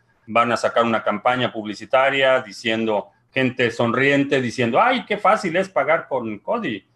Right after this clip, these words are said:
ay, ya no me asaltan cuando pongo gasolina". Eh, pero definitivamente el propósito es el, el, la vigilancia y es el control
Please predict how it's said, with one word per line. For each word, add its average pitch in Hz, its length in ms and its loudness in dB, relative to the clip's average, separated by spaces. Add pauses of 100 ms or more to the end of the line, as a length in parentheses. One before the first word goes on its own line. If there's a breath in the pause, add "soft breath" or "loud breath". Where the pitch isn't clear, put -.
(140)
ay, 247 320 0
ya 208 120 4
no 214 120 0
me 202 120 0
asaltan 175 480 0
cuando 127 360 0
pongo 175 260 -2
gasolina". 147 600 -4 (540)
Eh, 113 760 2
pero 120 220 2
definitivamente 147 640 0
el 127 100 -2
propósito 123 680 0
es 113 140 -6
el, 110 260 -2
el, 101 180 -8
la 101 120 -4
vigilancia 117 600 -4
y 110 140 -6
es 107 120 -6
el 110 140 -8
control 107 640 -4